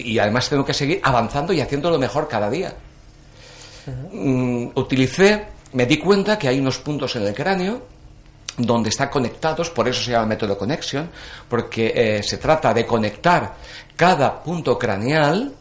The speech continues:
Speaker 1: y en esa trayectoria de punto a punto existen unas, eh, características que el peluquero hasta ahora, yo incluido, es hasta, hasta que lo descubrí,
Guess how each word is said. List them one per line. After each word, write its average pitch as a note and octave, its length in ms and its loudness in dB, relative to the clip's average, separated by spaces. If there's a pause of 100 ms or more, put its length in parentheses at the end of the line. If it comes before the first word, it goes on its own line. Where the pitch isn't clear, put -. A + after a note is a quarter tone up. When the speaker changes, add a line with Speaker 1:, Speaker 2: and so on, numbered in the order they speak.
(680)
Speaker 1:
y D3 120 2
en C#3 100 4
esa F3+ 220 4
trayectoria D#3+ 720 0
de G#2 160 -2
punto C#3+ 340 -2
a G#2+ 100 0
punto D#3+ 480 -4
existen C3+ 540 -4 (180)
unas, D3 480 2 (340)
eh, B2 220 6
características B2+ 1000 0 (320)
que B2+ 80 2
el A#2 120 4
peluquero A#2+ 600 0
hasta B2 300 0
ahora, E3+ 400 4
yo A#2 260 6
incluido, A2+ 520 2
es G#2 140 -4
hasta, F#2+ 320 -4 (220)
hasta F#2+ 320 -4
que A2 100 -6
lo G2 100 0
descubrí, A#2+ 640 -2